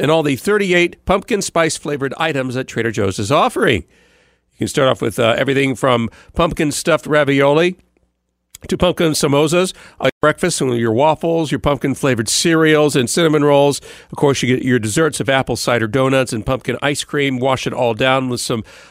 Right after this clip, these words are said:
autumn inspired drinks like apple cider and pumpkin spiced ginger brew. Fun card could be yours for all that shopping, and you get to give your opinion. People will pay attention to it, so it's pretty cool. Go to the Finance Buzz website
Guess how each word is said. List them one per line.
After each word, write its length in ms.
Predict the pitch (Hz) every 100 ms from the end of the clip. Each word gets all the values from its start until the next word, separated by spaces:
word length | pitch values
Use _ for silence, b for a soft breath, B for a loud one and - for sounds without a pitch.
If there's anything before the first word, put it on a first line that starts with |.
| B
autumn 460 | 208 240 226 220 214
inspired 560 | 190 - 175 151 143
drinks 400 | 123 143 180 -
like 180 | 131 110
apple 300 | - 131 127
cider 400 | 123 - 135 127
and 220 | 127 120 -
pumpkin 500 | 127 113 127 120 -
spiced 520 | - 113 113 110 - 110
ginger 540 | 110 202 262 302 381
brew. 560 | 160 185 165 143 151 147 B B B
Fun 160 | - 240 -
card 200 | 139 127
could 100 | 117
be 80 | 110
yours 180 | 117
for 140 | - 113
all 60 |
that 160 | 101 104
shopping, 360 | 135 123 113 117
and 420 | 202 185 196 196 -
you 100 | 170
get 140 | 165
to 80 | 165
give 160 | 160 143
your 120 | 151
opinion. 500 | 147 156 185 170 95
People 260 | 147 143 143
will 80 |
pay 160 | 135 139
attention 340 | 139 151 175 175
to 120 | 110
it, 160 | 90
so 160 | - 131
it's 100 | 139
pretty 200 | - 147
cool. 320 | - 104 123 B B B
Go 140 | 196
to 160 | 156 180
the 160 | 165
Finance 480 | 151 196 196 185 170
Buzz 280 | 143 156 143
website 520 | 123 165 175 185 175